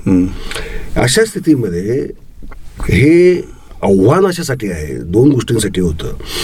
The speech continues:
Speaker 2: एक तर त्या इतिहासाचा तो विस्मरणात गेला कालखंड फिक्शनच्या माध्यमातनं का होईना, परंतु रिअलिस्टिक पात्रांच्या दृष्टीतनं तो जिवंत करणं.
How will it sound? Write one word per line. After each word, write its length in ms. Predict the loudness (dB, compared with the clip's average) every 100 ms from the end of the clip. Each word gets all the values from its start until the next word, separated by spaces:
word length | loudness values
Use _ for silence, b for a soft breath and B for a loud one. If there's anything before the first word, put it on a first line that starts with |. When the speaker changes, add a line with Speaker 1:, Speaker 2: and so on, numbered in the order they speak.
| B 2
Speaker 2:
एक 160 | 2 2
तर 60 | 0
त्या 160 | 2
इतिहासाचा 800 | 2 0 2 2 2 -2 0 0
तो 200 | 2 0
विस्मरणात 520 | 0 -2 2 4 4
गेला 260 | 4 2 2
कालखंड 580 | 0 0 2 2 0 -4 -10 -18 b b b -8
फिक्शनच्या 560 | -2 2 2 4 2
माध्यमातनं 640 | 0 -4 0 0 0 0
का 140 | 2 2
होईना, 400 | 4 4 2 -2 -12 -20 b b b b -20 -20 -20 0
परंतु 300 | 0 4 4
रिअलिस्टिक 460 | 4 4 2 -2 -4
पात्रांच्या 640 | -4 -2 2 2 4 2 0 -8 -16 -12
दृष्टीतनं 760 | -4 -2 0 0 0 -6 -4
तो 60 | -2
जिवंत 400 | 2 4 2 0 -4
करणं. 240 | -4 -4